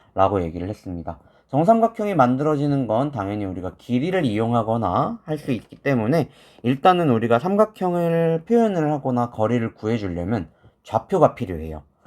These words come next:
그래서 A좌표부터 차근차근히 찾겠습니다. A좌표는 일, 일 집어넣으면 A 플러스 이의 루트 삼. 이 되고요. B좌표는 일,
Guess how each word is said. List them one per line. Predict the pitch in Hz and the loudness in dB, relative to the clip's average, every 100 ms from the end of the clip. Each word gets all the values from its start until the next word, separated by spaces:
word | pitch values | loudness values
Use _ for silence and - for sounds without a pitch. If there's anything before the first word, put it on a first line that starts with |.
| _ _ _ | _ _ _
그래서 | 127 147 110 143 98 | 0 2 4 2 2
A좌표부터 | 127 190 190 139 107 - | 2 2 0 0 -8 -8
차근차근히 | - 156 156 127 104 98 | -4 -2 0 -2 -4 -4
찾겠습니다. | 127 - - 85 82 82 - _ _ _ - | -8 -12 -14 -12 -10 -12 -20 _ _ _ 0
A좌표는 | 139 175 185 - 170 165 165 - | 2 4 2 0 0 2 2 2
일, | 208 226 - 131 104 117 131 101 90 | 2 2 0 0 2 6 6 6 2
일 | 139 175 139 | -2 -2 -2
집어넣으면 | 107 110 107 90 85 139 196 240 240 _ _ _ _ | -4 -2 0 0 -2 0 0 0 -4 _ _ _ _
A | 95 120 160 - | 0 0 0 -4
플러스 | 160 147 139 - - | 0 2 0 -8 -10
이의 | 98 90 143 - | -6 0 2 0
루트 | - 95 - - | -4 -12 -12 -16
삼. | 78 - _ _ _ _ _ _ _ _ _ _ | -16 -18 _ _ _ _ _ _ _ _ _ _
이 | 131 139 | 2 2
되고요. | 98 120 95 101 175 - - _ _ | 4 4 4 2 0 -6 -20 _ _
B좌표는 | 139 147 196 - 185 170 170 165 165 | -2 4 4 4 -2 0 0 0 0
일, | 151 208 | 0 0